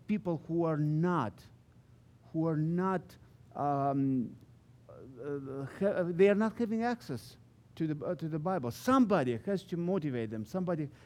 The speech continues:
has to tell them the, the, the gospel. Will you commit now with these people till next Sunday to pray for them every single day?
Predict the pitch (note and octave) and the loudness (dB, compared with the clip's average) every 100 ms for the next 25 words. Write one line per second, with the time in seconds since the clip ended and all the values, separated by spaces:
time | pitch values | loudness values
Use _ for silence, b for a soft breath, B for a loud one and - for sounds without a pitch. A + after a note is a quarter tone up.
0 | b E3 D#3+ C#3+ D3 C3+ B2 A#2 A#2 A#2 | b -4 -4 -8 -6 -4 -4 -4 -6 -8
1 | A2+ A2+ A2 G2 - G2+ B B B B | -6 -6 -6 -8 -14 -16 B B B B
2 | A#3+ F4 D#4 D4+ C4 B3 B3 C#3 G3 F3+ | 8 10 10 8 4 6 4 4 4 6
3 | D#3 F3 A#3 - A#3+ C#3 D3 G#3 - - | 6 4 0 0 0 4 2 2 -4 -16
4 | - - - - - - b b b b | -20 -20 -20 -20 -20 -20 b b b b
5 | - - A3+ A3 A#3 - D#3 G#3 C4+ - | -20 2 8 8 6 2 8 8 8 6
6 | C4 G#3+ B2+ B2 F#3 F3+ F#3 - A#3+ B3+ | 6 6 6 4 0 0 -6 4 6 6
7 | G#3 F3+ G3 G3 - G3+ A3 A3+ A3+ A#3+ | 4 2 2 0 0 2 4 6 6 4
8 | - - - - - - F#3 G#3 A#3+ A#3 | -4 -20 -20 -20 -14 0 2 6 6 4
9 | D#3 C3 C3+ G3 | 4 4 4 2